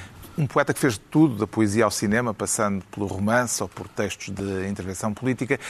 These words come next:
Agora, ainda com o balanço do centenário, a editora V S, de Vasco Santos, publica um volume de entrevistas, chama-se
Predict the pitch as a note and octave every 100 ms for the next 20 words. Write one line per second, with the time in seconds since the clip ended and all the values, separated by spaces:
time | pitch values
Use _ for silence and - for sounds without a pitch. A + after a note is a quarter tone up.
0 | - - - C#3+ D3+ D#3+ D#3 D3+ C#3+ C3
1 | D3 B2 C3 C3 B2+ - A#2+ - C3+ A2
2 | C3 B2+ A#2+ A2 G#2 G#2 - - - -
3 | A2+ A2 G#2+ - B2+ G#2+ C3+ A2 G#2 A#2+
4 | G#2+ C3 - G2 F#2 G2+ - - A#2+ -
5 | - G#2 G#2 A#2 A#2 A2 A2 G#2+ F#2+ F#2+
6 | A2 B2+ A#2+ A#2+ G#2+ G2+ B2 - C#3 -
7 | - - - D#3 C3 -